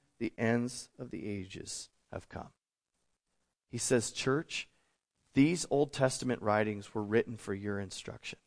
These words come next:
They were written to set an example of what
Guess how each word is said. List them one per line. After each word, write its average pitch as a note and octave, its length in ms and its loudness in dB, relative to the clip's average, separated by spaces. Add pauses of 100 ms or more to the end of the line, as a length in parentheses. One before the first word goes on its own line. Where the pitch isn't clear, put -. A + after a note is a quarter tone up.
(1000)
They C#3 120 8
were D#3+ 160 8
written D#3 340 4
to C3 140 -2
set - 280 4
an C3+ 80 0
example A#2 640 2 (180)
of A2 240 2
what B2 460 2